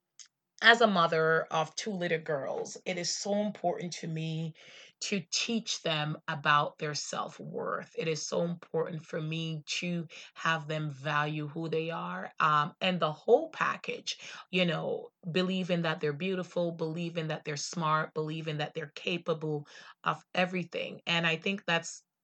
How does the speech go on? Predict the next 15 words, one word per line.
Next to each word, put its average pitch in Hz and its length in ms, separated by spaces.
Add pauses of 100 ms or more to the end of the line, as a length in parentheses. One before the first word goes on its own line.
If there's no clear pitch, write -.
(100)
also 185 640
another 156 380
reason 151 560
why 147 260
I'm 175 260
confident, 151 720 (340)
because 165 540
I 156 100
want 156 280
my 151 120
little 151 240
girls 151 600
to - 100
be 156 160
confident 151 800